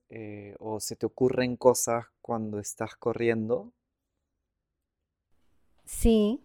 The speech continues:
Speaker 2: en realidad muchas personas me preguntan qué pienso cuando corro y de todo, ¿no? Porque a veces simplemente no me acuerdo de lo que he pensado cuando estoy corriendo. Pero sí es un momento de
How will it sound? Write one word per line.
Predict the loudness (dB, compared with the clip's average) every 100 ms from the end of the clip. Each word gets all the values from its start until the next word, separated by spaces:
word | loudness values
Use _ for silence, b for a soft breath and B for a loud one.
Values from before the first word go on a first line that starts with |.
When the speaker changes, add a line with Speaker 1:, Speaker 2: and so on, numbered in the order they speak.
| _ _ _ _ _
Speaker 2:
en | 2 4
realidad | 4 2 2 2 2 0 -6 -20 -14 0
muchas | 2 2 0
personas | 0 -2 0 0 0 -2
me |
preguntan | -2 -2 -2 -4 -4 -4
qué | -4 -6
pienso | -2 -2 0
cuando | -2 -4 -2
corro | -2 0 0 0
y | 0 -2 -4 _ _ -14 -2
de | 2 4
todo, | 6 6 4 -4 _ _
¿no? | -4 -2 -2
Porque | -2 -2 -4 -8 b b b
a | 0 6
veces | 6 6 2
simplemente | 2 0 0 2 0 2 2
no | 2
me | 2
acuerdo | 2 4 6 6
de | 4
lo | 0
que | -4
he |
pensado | -4 -4 0 2 2 0
cuando | -6 -10
estoy | -4 -2
corriendo. | 0 0 0 -2 b b b b b 0
Pero | 2 2
sí | 2
es | 0 2
un | 0 0
momento | 0 0 0 -2 -4 -4 -6 -6
de | -2 -2 -2 -4 -8